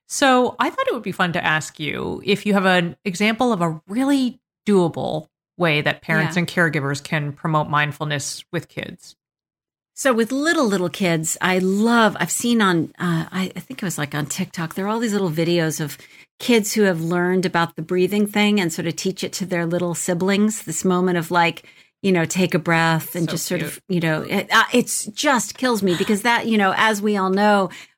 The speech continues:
Speaker 2: we don't, we haven't really truly learned something until we sort of teach someone else about it. So these, the fact that some kids are understanding just taking a moment to breathe is so important that they then teach it to their <laughs> little brothers or sisters just slays me.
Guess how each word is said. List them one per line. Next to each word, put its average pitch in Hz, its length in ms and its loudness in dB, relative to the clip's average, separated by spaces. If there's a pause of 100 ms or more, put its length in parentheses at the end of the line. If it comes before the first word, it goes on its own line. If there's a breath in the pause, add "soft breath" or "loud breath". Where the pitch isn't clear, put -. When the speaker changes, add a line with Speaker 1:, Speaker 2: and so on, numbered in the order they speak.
(120)
Speaker 2:
we 214 260 2
don't, 214 260 4
we 208 140 2
haven't 233 240 0
really 180 220 -2
truly 190 400 0
learned 160 360 0
something 160 360 0
until 160 240 -2
we 156 160 2
sort 147 240 -4
of 143 80 -14
teach - 280 -6
someone 160 280 0
else 151 240 -2
about 170 240 2
it. 175 120 -4
So 175 200 0
these, 180 320 0 (160)
the 220 80 -2
fact 233 380 -2
that 233 120 -6
some 196 240 0
kids 185 240 -2
are 175 160 -2
understanding 180 640 0
just 170 260 -4
taking 190 320 0
a 180 60 2
moment 170 320 2
to 170 80 -6
breathe 175 480 0 (320 loud breath)
is 170 140 -2
so 185 160 4
important 165 340 0
that 170 160 -2
they 165 140 2
then 160 180 0
teach - 300 -6
it - 100 -8
to - 100 -6
their 185 200 -4
<laughs> 226 80 -4
little 180 300 -2
brothers 208 440 0
or 226 60 6
sisters 214 500 2
just - 220 -4
slays 165 400 -4
me. 147 160 0